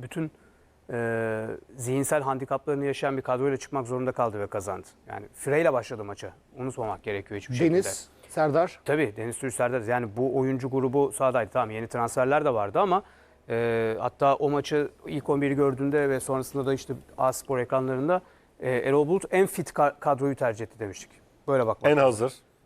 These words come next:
Speaker 1: En hazır kadroyu. Başarısız olduğu maçlar var mıdır? Başarısızlıktan ka-, kastımız bir maç içindeki teknik direktör performansı, sahaya çıkarttığı on bir ve yapılan değişiklikler üzerinden. Evet, var.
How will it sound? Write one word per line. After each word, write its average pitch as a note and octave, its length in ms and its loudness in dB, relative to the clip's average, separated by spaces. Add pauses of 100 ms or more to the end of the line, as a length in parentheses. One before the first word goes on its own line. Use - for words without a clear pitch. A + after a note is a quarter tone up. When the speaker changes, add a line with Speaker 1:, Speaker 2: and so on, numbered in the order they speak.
(180)
Speaker 1:
En D3+ 120 0
hazır A2 220 -2
kadroyu. F#2+ 340 -4 (800)
Başarısız D#3+ 460 0
olduğu F3+ 240 4
maçlar F3+ 340 4
var G3 180 6
mıdır? E3 320 -4
Başarısızlıktan D3+ 600 -2
ka-, C#3+ 240 -2 (100)
kastımız D#3+ 480 -2 (120)
bir F3+ 100 2
maç D#3 220 0
içindeki C3+ 560 0
teknik E3 320 -6
direktör C#3+ 280 -2
performansı, A#2 680 -4
sahaya D3 400 2
çıkarttığı D3 380 -4
on C#3 140 2
bir C3 100 -2
ve D#3 60 0
yapılan D3 340 0
değişiklikler C#3 540 0
üzerinden. A#2 420 -4
Evet, D3+ 280 0 (260)
var. C3 240 -2